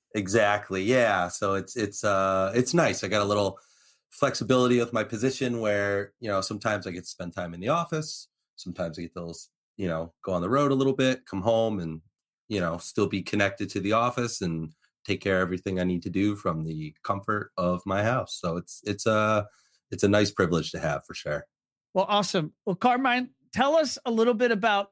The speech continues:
Speaker 2: C and T Systems. Just understand how, how the, I guess, the bigger business works and
Speaker 1: Mm-hmm.
Speaker 2: where this business that you run slots into that bigger picture.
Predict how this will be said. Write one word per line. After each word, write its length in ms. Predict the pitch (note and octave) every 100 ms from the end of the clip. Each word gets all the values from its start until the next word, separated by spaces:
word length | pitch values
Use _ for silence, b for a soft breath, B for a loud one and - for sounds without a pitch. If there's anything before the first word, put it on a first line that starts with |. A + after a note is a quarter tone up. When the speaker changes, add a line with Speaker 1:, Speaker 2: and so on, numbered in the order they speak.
| -
Speaker 2:
C 440 | - - A3+ A3 A#3
and 220 | G3 F3
T 240 | - G3+ F3
Systems. 600 | - F#3+ - A3 G#3+ F3+
Just 220 | G3 -
understand 680 | F#3+ F#3+ E3+ A3+ F#3+ F3+
how, 460 | E3 F3+ E3 D#3+ D3 _ _ _ _ -
how 140 | A#3+
the, 220 | C4+ C4+ F#3 A#3
I 80 | G3
guess, 180 | G3 -
the 80 |
bigger 340 | E3 A3+ A3+ B3
business 480 | A3+ G#3 A3 F#3+ G3+
works 360 | G#3+ G3+ -
and 100 | F3
Speaker 1:
Mm-hmm. 60 | E3
Speaker 2:
where 180 | F#3 E3+
this 240 | F3+ -
business 720 | - F3+ F3+ F3 D3+ - - -
that 220 | E3+ D#3+
you 180 | F3 F3+
run 340 | E3+ E3 D#3+
slots 480 | C#3+ - E3+ D3+ -
into 240 | D3+ C#3 D3+
that 200 | C#3 C#3+
bigger 220 | D3 C#3
picture. 380 | C#3 B2 B2+